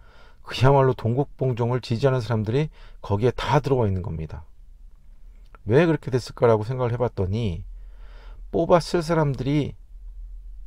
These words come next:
대가리 한 사람, 김정배 등을 잘못 안 치면서 전부 다 그놈들만 써왔어요.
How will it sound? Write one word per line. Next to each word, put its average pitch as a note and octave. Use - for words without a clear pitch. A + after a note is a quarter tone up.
대가리 C#3
한 C3+
사람, F#2+
김정배 B2
등을 C#3+
잘못 A#2+
안 G2+
치면서 G2+
전부 F3
다 F3
그놈들만 C#3
써왔어요. F#2+